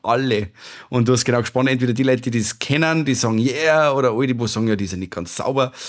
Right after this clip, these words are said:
Da waren alle, alle Reaktionen dabei, war sehr, sehr spaßig.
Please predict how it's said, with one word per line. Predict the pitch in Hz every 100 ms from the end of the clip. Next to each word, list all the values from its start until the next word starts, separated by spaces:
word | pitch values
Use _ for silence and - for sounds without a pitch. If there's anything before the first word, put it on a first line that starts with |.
| -
Da | 107
waren | 107 107
alle, | 123 135 131 123 120 - -
alle | 117 127
Reaktionen | 120 110 107 - 113 104
dabei, | 92 95 101
war | 101
sehr, | - - 120 104
sehr | 95 98
spaßig. | 90 - 73 - - -